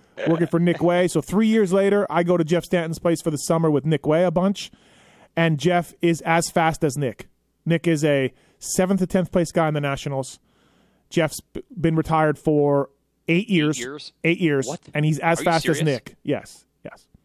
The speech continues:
Speaker 1: It's
Speaker 2: So he
Speaker 1: amazing.
Speaker 2: would have, eight years past his retirement, been top ten.
Speaker 1: <laughs> Hundred percent. A hundred percent. He was still, I mean, it was his track. He knew it well, but still, I, I, he was six time. I mean, you know, look,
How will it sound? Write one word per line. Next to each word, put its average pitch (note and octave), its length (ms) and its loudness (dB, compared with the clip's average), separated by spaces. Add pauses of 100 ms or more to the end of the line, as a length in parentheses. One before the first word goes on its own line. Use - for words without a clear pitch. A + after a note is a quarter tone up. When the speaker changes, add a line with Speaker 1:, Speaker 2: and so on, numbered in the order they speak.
(500)
Speaker 1:
It's D#3+ 180 -4
Speaker 2:
So D3 60 2
he C#3 140 4
Speaker 1:
amazing. F#3+ 80 -2
Speaker 2:
would F#3 80 2
have, D#3+ 160 -2
eight E3 260 -2
years D#3+ 220 0
past D3 300 -2
his C3 100 -16
retirement, A#2 560 -4
been G2+ 160 -10
top G#2+ 200 -6
ten. F#2 200 -8 (360)
Speaker 1:
<laughs> C#3 60 -6 (600)
Hundred A#3 200 0
percent. F3 380 -2 (440)
A D#3+ 80 0
hundred F#3+ 360 -2
percent. B2 380 -12 (420)
He G#3 140 2
was F#3+ 140 0
still, G#3 280 -2
I F#3+ 60 2
mean, A3+ 120 2
it A#3+ 40 2
was A3+ 120 0
his B3+ 200 2
track. G#3+ 400 2
He G#3 140 2
knew G#3+ 180 4
it E3 80 -2
well, F3+ 240 2
but D#3 140 -2
still, D#3 360 -2
I, D3+ 140 0 (280)
I, F3 60 -4
he F3+ 100 4
was E3+ 280 -2 (640)
six - 300 -2
time. D3+ 240 0
I B3 60 2
mean, D4 160 0
you C#4+ 180 0
know, B3+ 180 2
look, C#4 280 0